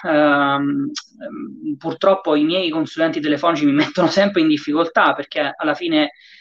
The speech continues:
siamo stati costretti a far entrare più persone di quelle che avevamo inizialmente previsto, e il che significa che ci sarà lavoro extra per il sottoscritto.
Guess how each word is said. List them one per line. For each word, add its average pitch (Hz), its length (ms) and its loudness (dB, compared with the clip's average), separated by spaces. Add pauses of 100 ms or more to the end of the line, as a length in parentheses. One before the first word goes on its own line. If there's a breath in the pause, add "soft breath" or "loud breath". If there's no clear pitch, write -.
(380 soft breath)
siamo 170 240 0
stati 175 220 0
costretti 170 380 0
a 151 60 0
far 165 200 0
entrare 151 380 2
più - 160 -12
persone 170 380 -2
di 156 80 0
quelle 160 300 2
che 147 80 0
avevamo 147 240 4
inizialmente 143 560 -2
previsto, 208 680 2
e 147 240 2
il 156 140 -12
che 170 160 -2
significa 151 560 0
che 147 240 4
ci - 160 -6
sarà 151 300 2
lavoro 156 380 4
extra 147 420 -2
per 139 240 -2
il 127 100 -4
sottoscritto. - 840 -4